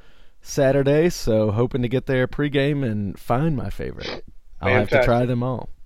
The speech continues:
Speaker 2: I am a Lamplighter I P A man, uh, every day of the week.
Speaker 1: Mm.
Speaker 2: Uh, but anyway,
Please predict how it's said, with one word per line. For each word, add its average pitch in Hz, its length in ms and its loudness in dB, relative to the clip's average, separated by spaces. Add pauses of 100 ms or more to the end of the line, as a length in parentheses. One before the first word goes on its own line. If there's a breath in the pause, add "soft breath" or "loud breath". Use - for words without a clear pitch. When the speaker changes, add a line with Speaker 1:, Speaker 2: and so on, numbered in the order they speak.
(280)
Speaker 2:
I 127 300 6
am 139 180 2
a 131 60 4
Lamplighter 135 560 6
I 131 160 8
P 139 200 2
A 135 180 8
man, 135 280 4
uh, 135 240 4
every 131 240 0
day 135 160 8
of 139 60 10
the 143 100 10
week. 123 320 6
Speaker 1:
Mm. 135 400 -4 (160)
Speaker 2:
Uh, 190 540 12
but 247 160 8
anyway, 208 460 8